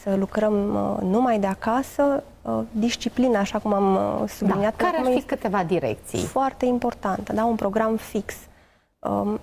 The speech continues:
Speaker 1: este important să
Speaker 2: Și
Speaker 1: începem
Speaker 2: spațiul cred că este important, decât spațiul
Speaker 1: Spațiul, să avem
Speaker 2: beneficiem.
Speaker 1: intimitate, să avem, uh, biroul nostru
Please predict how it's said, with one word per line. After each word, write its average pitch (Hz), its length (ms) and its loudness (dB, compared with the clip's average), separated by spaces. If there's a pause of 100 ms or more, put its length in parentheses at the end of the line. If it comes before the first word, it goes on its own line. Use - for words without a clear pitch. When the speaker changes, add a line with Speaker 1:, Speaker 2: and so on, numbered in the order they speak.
(140)
Speaker 1:
este 233 300 -2
important 233 500 0
să - 180 -2
Speaker 2:
Și 226 140 2
Speaker 1:
începem 262 260 2
Speaker 2:
spațiul 277 340 -2
cred 165 200 -4
că - 80 0
este 156 200 -4
important, 156 600 0
decât 185 280 0
spațiul 180 840 2 (260)
Speaker 1:
Spațiul, - 760 -4
să 226 80 -6
avem 190 240 0
Speaker 2:
beneficiem. 226 300 2
Speaker 1:
intimitate, 226 760 0
să 208 120 -2
avem, 214 320 2
uh, 220 260 2
biroul 220 400 4
nostru 196 580 -2